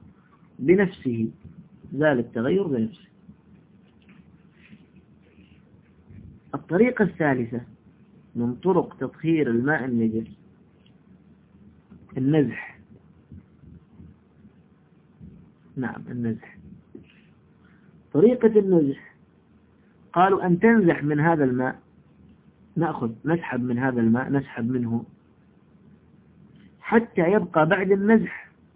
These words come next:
ماء طهور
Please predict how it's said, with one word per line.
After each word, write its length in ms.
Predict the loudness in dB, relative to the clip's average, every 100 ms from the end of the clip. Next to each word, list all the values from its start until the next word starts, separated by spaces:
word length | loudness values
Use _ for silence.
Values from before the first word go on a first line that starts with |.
| _ _ _ _ _ -12
ماء 500 | -2 2 4 2 0 -12 _ _ _ _ _ _ -20 -20 _ _ _ _ -20 _ -4
طهور 720 | -2 2 6 6 8 6 4